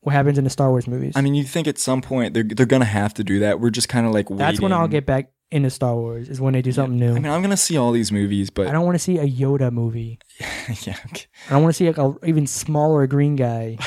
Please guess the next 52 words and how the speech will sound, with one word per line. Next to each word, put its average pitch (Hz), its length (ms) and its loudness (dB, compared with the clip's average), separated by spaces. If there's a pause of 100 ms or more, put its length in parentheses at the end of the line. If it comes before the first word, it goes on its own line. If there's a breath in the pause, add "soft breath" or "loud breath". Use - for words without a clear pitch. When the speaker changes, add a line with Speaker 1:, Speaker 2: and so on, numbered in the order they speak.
Speaker 2:
<laughs> - 180 -4
Speaker 1:
learning 139 240 0
how 139 100 2
to, 139 120 2
his 139 120 0
ways 135 220 2
of 131 40 0
the 127 60 -2
Force. 131 360 0 (680 loud breath)
Uh, 143 40 -2
Speaker 2:
I, 131 340 0 (180)
I, 123 60 -6 (160)
yeah. 117 100 -2
Speaker 1:
Obi-Wan 190 360 2
movie, 190 420 0 (300)
if 147 140 -6 (540)
E-, 185 80 -16 (220)
Ewan 165 180 0
McGregor 156 460 2
does 151 200 2
it, 151 280 0
I 135 100 -2
love 131 220 2
him, 139 300 0
so 117 540 -2 (460)
I 143 80 2
would 135 180 2
be 151 120 2
interested 143 300 0
just 143 160 0
for 139 120 0
that 135 240 0
fact. 147 280 0
I 131 60 -2
thought 135 140 4
he 143 60 2
was, 135 100 2
like, 135 80 2
the 143 80 -4
only 135 160 2
thing 135 140 0
good 135 180 2
about 131 180 0
the 135 60 -6
prequels, 139 540 0 (1000)
but 151 80 0
I - 40 2
still 175 180 0
don't 175 100 4
wanna 170 140 4
see 196 160 0
it. - 120 -4